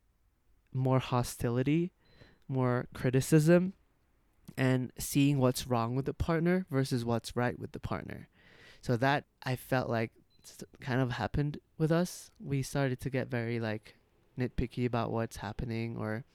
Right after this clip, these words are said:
what we don't like and not talk about, like, the positives enough, you know? And we started, like, to make lists of, like, "Oh, this is bothering me. Let me make it down. Like, let me bring that up to her so that she can be better." And to touch upon that a little more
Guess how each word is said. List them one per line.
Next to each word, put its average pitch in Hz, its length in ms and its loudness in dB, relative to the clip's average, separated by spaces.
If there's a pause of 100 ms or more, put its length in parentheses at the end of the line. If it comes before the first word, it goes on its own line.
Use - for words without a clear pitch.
(220)
what 110 120 -2
we 117 100 0
don't 110 220 -2
like 113 360 0
and 113 200 -4 (840)
not 120 320 4
talk 127 280 4
about, 117 300 4
like, - 160 -6
the 127 100 0
positives 131 600 4
enough, 170 440 2 (300)
you 160 100 6
know? 170 240 6 (220)
And 139 120 2
we 131 60 0
started, 131 280 2
like, 120 120 -2
to - 80 -6
make 120 220 -2
lists 120 440 2
of, 120 180 -4
like, 117 280 -2
"Oh, 113 160 -2
this 123 160 0
is 123 60 -6
bothering 117 320 -4
me. 120 120 -6
Let 120 120 -6
me 123 80 -6
make 123 200 -4
it - 60 -8
down. 120 260 -2
Like, 90 120 -6 (120)
let 127 120 -2
me 123 180 -4 (480)
bring 127 140 4
that 120 120 6
up 127 140 4
to - 120 0
her 110 120 4
so 117 140 0
that 110 120 4
she - 100 -2
can 117 140 2
be 107 120 0
better." 110 340 4 (540)
And 131 180 6
to 135 80 6
touch 156 240 6
upon 143 280 2
that 131 140 8
a 123 120 6
little 123 240 4
more 139 400 4